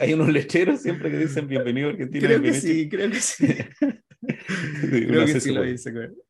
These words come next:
Speaker 1: Oye,
Speaker 2: <laughs> Eh,
Speaker 1: porque,
Speaker 2: nu-,
Speaker 1: entonces,
Speaker 2: nunca me imaginé venir.
Speaker 1: nunca te imaginaste. Mira, yo voy a contar infidencias porque lo entretenido que tiene el ver los canales, tú tienes un canal en YouTube, la gente te puede seguir en Instagram, ¿cierto? Lo vamos a poner acá
Speaker 2: Ujú.
Speaker 1: abajo. Ay, yo nunca sé por qué uno dice acá arriba, acá abajo, y al final uno <laughs> nunca lo pone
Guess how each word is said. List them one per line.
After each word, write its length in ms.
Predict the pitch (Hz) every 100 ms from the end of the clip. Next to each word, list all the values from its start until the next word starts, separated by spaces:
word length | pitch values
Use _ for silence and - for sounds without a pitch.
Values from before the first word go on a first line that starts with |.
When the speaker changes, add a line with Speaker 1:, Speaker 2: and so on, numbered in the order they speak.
| _ _ _ _ - - - - 104
Speaker 1:
Oye, 260 | 135 135
Speaker 2:
<laughs> 540 | - - - - _ -
Eh, 100 | 139
Speaker 1:
porque, 360 | 131 131 123 107
Speaker 2:
nu-, 200 | - -
Speaker 1:
entonces, 260 | 143 160 170
Speaker 2:
nunca 140 | - 147
me 80 |
imaginé 340 | 147 135 127 127
venir. 200 | 113 107
Speaker 1:
nunca 180 | 123 151
te 60 | 143
imaginaste. 420 | 117 82 - - _ _ _ -
Mira, 260 | 120 -
yo 180 | 117 170
voy 120 | 226
a 40 | 226
contar 280 | 185 175 190
infidencias 560 | 185 143 165 175 175
porque 200 | 160 127
lo 60 | 127
entretenido 420 | 120 113 113 156
que 80 | 160
tiene 340 | 147 156 151 -
el 200 | 113 107
ver 120 | 123
los 100 | 143
canales, 340 | 143 135 135 131
tú 100 | 110
tienes 180 | 107
un 80 | 110
canal 240 | 101 95 101
en 100 | 92
YouTube, 320 | 101 110 113
la 80 | 101
gente 200 | 101 95
te 80 | 90
puede 160 | 95
seguir 240 | - 92 98
en 100 | 113
Instagram, 480 | 117 113 107 151 - -
¿cierto? 240 | 113 -
Lo 80 | 110
vamos 140 | 104
a 20 | 101
poner 180 | 101 101
acá 120 | 101
Speaker 2:
Ujú. 80 | 104
Speaker 1:
abajo. 440 | 117 - 120 127 -
Ay, 120 | - -
yo 160 | 110
nunca 180 | 131 131
sé 160 | 139 147
por 100 | 120
qué 80 | 117
uno 80 |
dice 180 | 120 113
acá 120 | 104
arriba, 300 | 98 101 104
acá 140 | 95 98
abajo, 360 | 98 117 - 110
y 80 |
al 80 | 98
final 220 | 104 117 120
uno 200 | 139 135
<laughs> 40 |
nunca 280 | 170 175 190
lo 140 | 175 -
pone 240 | 151